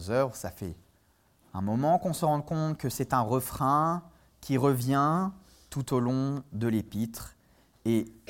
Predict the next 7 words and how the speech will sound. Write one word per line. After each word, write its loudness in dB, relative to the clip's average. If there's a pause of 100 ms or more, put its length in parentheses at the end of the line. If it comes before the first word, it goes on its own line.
(220)
le 4
dernier 2
texte -4 (120)
ne -2
va -2
pas 4
réchapper -6